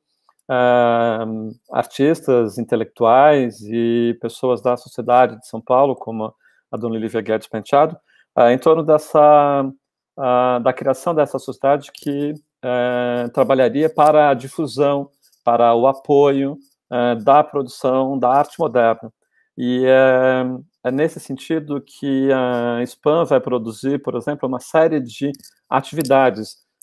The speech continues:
eh, desde palestras, encontros, mas também uma série de festividades. Acho que essa é uma marca bastante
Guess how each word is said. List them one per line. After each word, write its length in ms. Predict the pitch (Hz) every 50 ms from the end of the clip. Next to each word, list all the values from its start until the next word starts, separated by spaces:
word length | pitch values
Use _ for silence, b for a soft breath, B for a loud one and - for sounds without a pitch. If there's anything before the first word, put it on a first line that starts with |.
| _ -
eh, 160 | 120 117 113
desde 840 | 104 110 139 147 165 160 147 - - 131 135 143 147 147 143 131 117 113 110 104 101 _ _ _ _
palestras, 880 | - 123 117 123 139 147 147 135 135 - - 117 120 113 113 110 104 -
encontros, 600 | 110 104 - - 147 156 156 151 - 131 - _ _ _ _ _ _ -
mas 180 | 143 147 147
também 340 | - 165 147 131 165 170 165
uma 120 | 156 151 147
série 340 | 151 - - 160 160 156
de 220 | 135 131 - - 147
festividades. 1000 | 143 - - 180 185 180 - - - 165 175 160 123 139 135 127 123 107 110 107 135
Acho 200 | 135 135 - -
que 140 | - -
essa 280 | 139 143 147 147 - 165
é 40 | 147
uma 400 | 143 143 143 139 135 131 131 127 123 123 120 - _ _ _ _ _ _ _ _ _
marca 340 | 135 127 135 143 139 - 127
bastante 580 | 117 131 127 - - 151 160 156 - - -